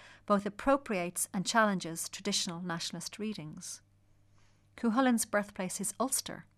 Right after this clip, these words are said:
not Ireland. His martyrdom comes from allegiance to place, not nationalist orthodoxy, and the Union Jack claims him as part of the chivalric mode of Arthur or Gawain. Publicly visible and publicly owned,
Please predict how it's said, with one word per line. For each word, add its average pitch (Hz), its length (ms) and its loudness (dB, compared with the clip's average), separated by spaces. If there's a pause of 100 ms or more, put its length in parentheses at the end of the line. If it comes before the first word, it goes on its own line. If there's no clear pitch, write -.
not 196 220 -2
Ireland. 185 480 -4 (840)
His 214 200 0
martyrdom 220 440 4
comes 196 280 0
from 190 180 2
allegiance 185 420 0
to - 120 -8
place, - 600 0 (460)
not 208 300 2
nationalist 196 560 -2
orthodoxy, 196 680 -6 (760)
and 202 140 4
the 214 60 6
Union 240 380 6
Jack 180 480 0
claims 247 360 4
him 175 160 0
as - 140 -4
part 190 300 2
of 185 80 -6
the - 60 -4
chivalric 208 560 -2
mode 165 360 -2 (120)
of - 200 -6
Arthur 180 500 0
or 175 100 -4
Gawain. 180 440 -4 (1300)
Publicly 269 420 4
visible 226 500 0
and 202 220 -2
publicly 214 460 0
owned, 165 420 -2